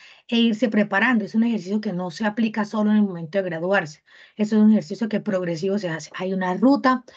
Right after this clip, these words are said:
ya tendremos la posibilidad de conocerlo. La uni-, la universidad trabaja a nivel sistema y a nivel de rectoría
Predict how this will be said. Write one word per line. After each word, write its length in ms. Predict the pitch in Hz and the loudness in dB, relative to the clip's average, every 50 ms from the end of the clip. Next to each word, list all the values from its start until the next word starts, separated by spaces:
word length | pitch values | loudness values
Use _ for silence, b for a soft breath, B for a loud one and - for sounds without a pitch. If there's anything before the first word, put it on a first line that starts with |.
| B B B | B B B
ya 160 | B 220 208 214 | B -2 0 0
tendremos 320 | 226 202 190 208 202 208 | 0 -2 0 0 2 2
la 140 | 208 190 196 | 0 0 -2
posibilidad 480 | 196 180 - 202 175 165 170 170 180 | -8 -8 -6 -6 -6 -4 -2 -2 -2
de 60 | 196 202 | -4 -4
conocerlo. 540 | - 180 170 165 147 196 262 262 240 262 | -6 -6 -6 -4 0 2 2 4 4 2
La 120 | 240 220 208 | 2 2 2
uni-, 140 | 202 196 185 | 0 0 -2
la 140 | 180 185 | -2 -4
universidad 460 | 185 180 175 175 160 151 185 180 175 - | -4 -4 -4 -4 -4 -4 -4 -4 -2 0
trabaja 560 | 208 196 185 185 196 208 208 208 233 240 220 B B B B B B B | 0 2 4 4 4 4 4 2 0 -8 -10 B B B B B B B
a 100 | 220 208 | 2 2
nivel 340 | 202 190 180 180 185 196 | 2 2 0 -2 -4 -4
sistema 580 | 190 - 233 214 208 - - 254 269 254 254 240 | -4 -6 -6 -6 -6 -2 -2 0 2 2 2 2
y 20 | |
a 60 | 220 202 | 2 0
nivel 440 | 180 175 175 175 180 185 190 202 196 | 0 -2 -4 -4 -6 -6 -6 -6 -2
de 100 | 208 208 | -2 -2
rectoría 680 | 196 196 202 - _ - 175 185 202 220 254 254 - | -2 -4 -8 -10 _ -8 -6 0 0 2 0 0 -2